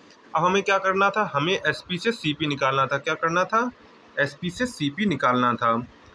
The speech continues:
तो हम यहाँ पर क्या करेंगे? एसपी से सीपी निकालेंगे तो होल वैल्यू का उल्टा गुणा करेंगे। क्या करेंगे? उल्टा गुणा करेंगे। तो हमें क्या एसपी दिया गया है? पाँच सौ सत्तर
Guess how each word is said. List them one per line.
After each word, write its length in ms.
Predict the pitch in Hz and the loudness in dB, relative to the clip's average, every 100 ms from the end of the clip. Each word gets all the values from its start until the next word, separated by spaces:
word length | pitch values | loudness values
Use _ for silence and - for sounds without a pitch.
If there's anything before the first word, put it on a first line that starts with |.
| - - | -10 -4
तो 60 | |
हम 140 | 151 180 | 0 2
यहाँ 140 | 180 | 2
पर 140 | 185 | 0
क्या 180 | - 165 | 0 0
करेंगे? 300 | 165 185 196 | 2 2 2
एसपी 220 | 151 - | 0 -2
से 60 | 165 | -10
सीपी 320 | - 151 165 | -4 -2 0
निकालेंगे 460 | 170 175 170 185 190 | 0 2 2 2 0
तो 120 | 190 | 0
होल 220 | 131 151 | 2 2
वैल्यू 240 | 156 156 165 | 2 0 2
का 240 | 220 254 - - - | 0 0 -4 -20 -6
उल्टा 240 | 147 143 196 | -2 2 2
गुणा 220 | 156 147 | 4 2
करेंगे। 220 | 139 139 139 | 4 2 2
क्या 140 | 165 | 2
करेंगे? 260 | 175 208 180 | 2 2 2
उल्टा 260 | 143 143 | 2 2
गुणा 200 | 143 143 143 | 4 4 2
करेंगे। 320 | 147 143 151 | 0 -2 -2
तो 120 | 147 | -4
हमें 220 | 139 156 | -2 -2
क्या 180 | 165 175 170 - | 2 0 0 -4
एसपी 260 | 143 - 170 | -6 -2 -4
दिया 200 | 156 165 | 2 2
गया 160 | 170 196 | 4 2
है? 60 | |
पाँच 320 | 202 139 135 127 | 2 2 2 0
सौ 120 | 139 | -6
सत्तर 480 | - 151 - 190 | -2 -4 2 0